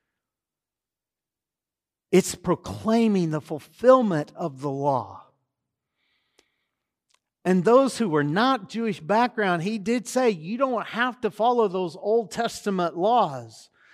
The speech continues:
The entire church had made that decision. The entire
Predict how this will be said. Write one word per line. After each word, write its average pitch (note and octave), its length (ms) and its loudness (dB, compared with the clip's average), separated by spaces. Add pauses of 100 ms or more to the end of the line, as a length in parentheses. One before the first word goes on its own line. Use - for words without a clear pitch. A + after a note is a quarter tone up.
(240)
The G3 180 4
entire G#3+ 520 0
church - 540 -10
had G#3+ 180 0
made F#3+ 380 0
that G3+ 320 2
decision. E3 760 -6 (840)
The A3+ 280 2
entire C4+ 760 0